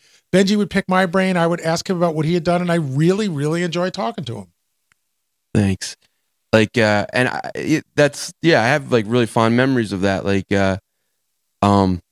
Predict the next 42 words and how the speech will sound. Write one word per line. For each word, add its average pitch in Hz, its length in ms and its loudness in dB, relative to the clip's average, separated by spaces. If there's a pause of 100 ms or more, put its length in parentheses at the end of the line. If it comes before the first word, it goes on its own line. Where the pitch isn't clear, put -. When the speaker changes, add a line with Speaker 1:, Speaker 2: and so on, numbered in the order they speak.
Speaker 2:
actually 156 260 -2
used 135 180 -4
to 113 60 -8
smoke 220 340 -2
back 90 260 -2
then. 82 220 -6 (520)
Speaker 1:
That's 139 160 0
right. 208 240 2
Speaker 2:
When 127 100 -8
Speaker 1:
Benji 104 200 4
Speaker 2:
you, 104 80 2
Speaker 1:
would, 143 100 -2 (440)
Benji 190 180 6
Speaker 2:
yeah. 196 60 2
Speaker 1:
would 180 100 0
go, 170 140 2
"You 156 120 -2
gonna 160 140 -2
smoke?" 185 380 0
And 165 80 4
I 160 80 0
would 160 100 -2
go, 156 80 -4
"Yeah." 185 240 0
So 151 220 -4 (160)
Speaker 2:
<laughs> 160 200 2
Speaker 1:
he 196 60 2
would 190 140 0
walk 175 260 0
me 190 80 -2
downstairs, 180 500 0
and 156 160 -2
while 151 140 2
I 165 60 4
had 165 120 0
my 170 120 0
cigarette, 175 420 -2
he 151 80 0
would 143 140 -2
chat 147 240 -2
me 180 80 -2
up. 202 180 -4